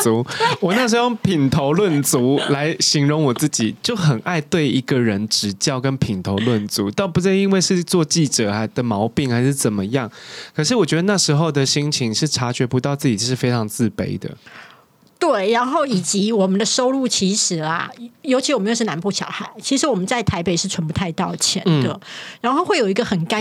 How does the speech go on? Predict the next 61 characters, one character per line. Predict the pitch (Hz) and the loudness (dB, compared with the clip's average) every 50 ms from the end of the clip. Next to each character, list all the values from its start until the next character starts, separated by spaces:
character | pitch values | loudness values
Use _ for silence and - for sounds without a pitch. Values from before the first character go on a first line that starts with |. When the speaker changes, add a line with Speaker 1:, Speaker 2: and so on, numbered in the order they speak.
| 220 226 | 0 0
Speaker 2:
尬 | 226 208 180 | 0 -2 -2
的 | 156 160 | -4 -4
情 | - - 185 160 160 | -4 -4 -4 -4 -4
况， | 175 - 220 196 202 | -2 -2 -2 -2 0
就 | 196 269 269 | 0 0 0
是 | 294 277 | 0 0
我 | 233 196 | 2 2
们 | 165 165 190 | 2 2 2
过 | 196 262 254 220 | 2 2 2 2
得 | 185 | 0
看 | - - 247 196 | 0 -2 -2 -2
起 | - | -2
来 | 175 160 | 0 0
很 | 175 165 | 0 -2
像 | 151 208 202 190 | -2 -4 -4 -2
光 | 196 180 185 196 | 0 0 0 0
鲜 | - 196 180 | 0 0 0
亮 | 180 170 165 170 | 0 0 -2 -4
丽， | 170 170 | -4 -4
可 | - 240 | -2 -2
是 | 240 - 349 | -2 0 0
南 | 320 247 202 | 0 0 0
部 | 220 220 269 247 | 0 -2 -2 -2
同 | - 220 180 190 | 0 0 0 0
学 | 190 196 | -2 -2
你 | 190 208 | -2 -2
有 | 196 | -2
没 | 170 | -2
有 | 175 | -4
觉 | 165 - 151 - | -4 -4 -4 -4
得 | 151 - - - - - - - - - - - - - - - - _ | -6 -8 -10 -10 -12 -18 -18 -18 -20 -20 -20 -20 -20 -16 -14 -14 -12 _
他 | - 269 339 | -4 -2 0
们 | 392 427 370 262 | 0 0 0 0
的 | 277 | -2
存 | 247 - - 214 233 | -2 -2 -2 0 0
款 | 240 262 190 165 | 0 0 -2 0
比 | 190 196 | 0 0
我 | 202 | 2
们 | 185 156 | 2 0
多 | 165 - 185 156 156 170 | -2 -2 -2 -2 0 0
欸？ | - 220 | 0 0
Speaker 1:
哎， | 180 - - _ _ - - - - - _ _ _ - | -2 -2 -6 _ _ -20 -20 -20 -20 -20 _ _ _ -4
叫 | - 208 190 180 160 | -2 0 0 0 -2
K | - - 190 180 165 | 0 0 0 2 0
康 | - 151 139 139 139 | 0 -2 -2 -2 -2
来 | 131 113 110 113 | -2 -2 -2 -2
的， | 107 120 120 - | -2 -2 -2 0
先 | - - 214 220 | 0 0 2 2
买 | 220 202 156 127 | 2 2 0 0
车， | 117 - - - 160 151 151 151 151 156 - - - _ | -2 0 0 0 0 0 0 0 -2 -2 -6 -10 -20 _
再 | - - 208 190 170 | -6 -4 -2 -2 0
买 | 151 135 123 117 | 0 0 -2 -2
房， | 110 - 123 107 104 110 120 147 | -2 -2 -4 -4 -4 -6 -6 -6
再 | - - 170 156 | -4 -4 -2 -2
成 | - - 135 120 127 | -2 -2 -2 -2 -2
家， | 131 - - 139 131 131 131 135 147 - _ - - - - - | -2 -2 -2 -2 0 -2 -4 -4 -6 -10 _ -20 -20 -18 -10 -4
然 | 131 131 | -2 -2
后 | 139 160 | -2 -2
再 | 160 - 170 165 156 139 143 _ | 0 0 0 0 0 -2 -4 _
投 | - - 135 127 127 | -4 -2 0 0 0
资， | - - - 147 147 143 143 147 | 0 2 2 4 4 4 2 0